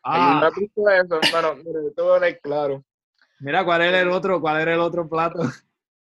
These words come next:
Speaker 2: Ah, la, este, o arroz, habi-, <laughs> o arroz habichuela, y viste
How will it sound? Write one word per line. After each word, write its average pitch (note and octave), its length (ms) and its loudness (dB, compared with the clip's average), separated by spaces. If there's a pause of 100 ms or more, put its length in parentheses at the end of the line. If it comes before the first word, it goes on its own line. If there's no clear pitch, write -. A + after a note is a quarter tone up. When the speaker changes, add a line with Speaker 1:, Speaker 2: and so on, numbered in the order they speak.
(140)
Speaker 2:
Ah, G#3 220 0 (200)
la, C#3 180 -8 (300)
este, G#3+ 460 -4 (580)
o D3+ 140 2
arroz, D3+ 320 0
habi-, E3 320 0 (680)
<laughs> - 160 -8
o D#3 80 -2
arroz D#3 300 -2
habichuela, E3+ 680 -6 (320)
y F3 120 2
viste E3 760 2